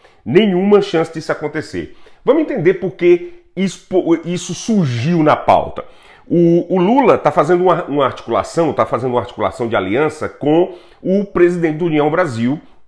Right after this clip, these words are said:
que é o Luciano Bivar.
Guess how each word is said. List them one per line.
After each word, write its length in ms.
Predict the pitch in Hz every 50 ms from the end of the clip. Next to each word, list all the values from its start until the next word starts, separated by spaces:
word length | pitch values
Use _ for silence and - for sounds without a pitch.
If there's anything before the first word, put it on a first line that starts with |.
| _ _ _ _ _ _ _ _ - - -
que 220 | - 170 185 151 123
é 160 | 139 - -
o 280 | 151 156 156 160 151 - 151
Luciano 480 | 147 165 165 - - - 151 151 175
Bivar. 720 | 165 151 202 202 143 131 120 110 101 - - - - -